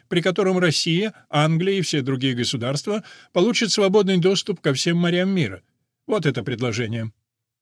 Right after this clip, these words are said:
Труман протянул свой проект предложения и предложил: «Я думаю, что такая же процедура должна быть применена к Кильскому каналу, и в том же духе должна быть изменена конвенция в Монтрё. Таким образом, у нас будет свободный обмен в этих районах».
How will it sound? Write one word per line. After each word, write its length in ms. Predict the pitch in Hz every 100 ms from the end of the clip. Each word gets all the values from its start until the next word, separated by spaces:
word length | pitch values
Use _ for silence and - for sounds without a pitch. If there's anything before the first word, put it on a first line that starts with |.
| -
Труман 460 | 123 180 220 226 - _ _ -
протянул 480 | 151 151 156 170
свой 260 | 180 151 143
проект 380 | 143 127 139 -
предложения 640 | 123 123 120 151 185 180
и 120 | 170
предложил: 560 | 156 165 151 135 101 90 _ _ _ _ _
«Я 220 | 127 165
думаю, 320 | 170 180 165 151
что 160 | 170
такая 280 | 156 165 170
же 140 | 139
процедура 540 | 147 151 147 175 220 151
должна 340 | 143 139 170
быть 360 | 160 156 - -
применена 560 | 160 156 160 165 175 165
к 100 | -
Кильскому 640 | 180 170 - - 170 160
каналу, 540 | 160 190 180 104 92 98 - - _
и 180 | 190 208
в 60 |
том 220 | - 202 180
же 140 | 175
духе 320 | 156 208 -
должна 560 | 180 156 135 135 165 180
быть 260 | 175 165
изменена 580 | 147 147 143 147 147 170
конвенция 560 | 165 147 139 147 147 160
в 60 |
Монтрё. 480 | 156 165 139 117 98 - _ _ _ _
Таким 320 | - 156 190 185
образом, 420 | 170 165 165 165
у 20 |
нас 240 | 165 160
будет 300 | 143 160 156
свободный 460 | 147 165 160 139 160
обмен 280 | 170 175 107
в 40 |
этих 260 | 107 120 123
районах». 500 | 123 113 101 98